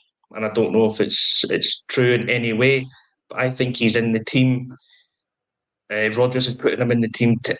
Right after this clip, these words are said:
earn a new contract, or so that Rodgers can justify getting rid of him in January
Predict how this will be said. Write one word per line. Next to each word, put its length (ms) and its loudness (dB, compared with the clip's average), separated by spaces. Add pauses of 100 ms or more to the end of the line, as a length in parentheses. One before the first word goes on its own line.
earn 240 0
a 40 -2
new 180 0
contract, 680 -2 (580)
or 440 -2 (360)
so 160 -2
that 120 0
Rodgers 300 2
can 160 2
justify 600 0 (340)
getting 240 -4
rid 140 0
of 140 0
him 100 2
in 120 2
January 560 2